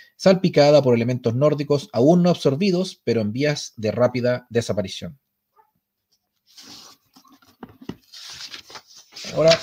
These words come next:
vamos a hablar un poquito de los íberos. ¿Quién eran los íberos? Es decir, si ya planteamos que el grueso de la sangre,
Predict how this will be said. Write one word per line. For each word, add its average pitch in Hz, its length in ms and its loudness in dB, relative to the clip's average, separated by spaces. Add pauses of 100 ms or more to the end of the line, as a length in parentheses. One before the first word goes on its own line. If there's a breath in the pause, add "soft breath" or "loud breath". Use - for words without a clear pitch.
vamos 143 200 0
a 139 40 2
hablar 131 180 4
un 147 100 0
poquito 139 280 0
de 127 60 4
los 117 100 4
íberos. 110 280 0 (300)
¿Quién 214 160 -4
eran 208 160 2
los 247 100 4
íberos? 110 280 0 (1120)
Es - 80 -20
decir, 127 280 -2 (140)
si - 340 -6
ya 156 220 2
planteamos 160 520 2
que 120 260 -4 (460)
el 117 120 -6
grueso 170 560 0
de 120 160 -4
la 113 200 -6
sangre, 156 600 -6